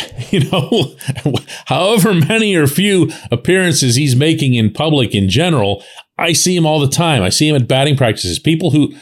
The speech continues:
are regulars at P N C Park, in addition to being regulars down here, see him all the time. Anyone will attest to that. Anybody who's around the team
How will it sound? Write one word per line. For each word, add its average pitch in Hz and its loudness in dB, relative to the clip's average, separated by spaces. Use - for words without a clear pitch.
are 113 2
regulars 135 2
at 139 0
P 139 -2
N 131 2
C 131 0
Park, - -4
in 95 -4
addition 104 -2
to 98 -4
being 104 2
regulars 98 0
down 101 0
here, 123 0
see - -2
him 135 2
all 107 2
the 113 0
time. 131 -2
Anyone 160 0
will 104 0
attest - -2
to 104 -2
that. 82 -4
Anybody 165 0
who's 117 2
around 131 0
the 131 0
team 135 -4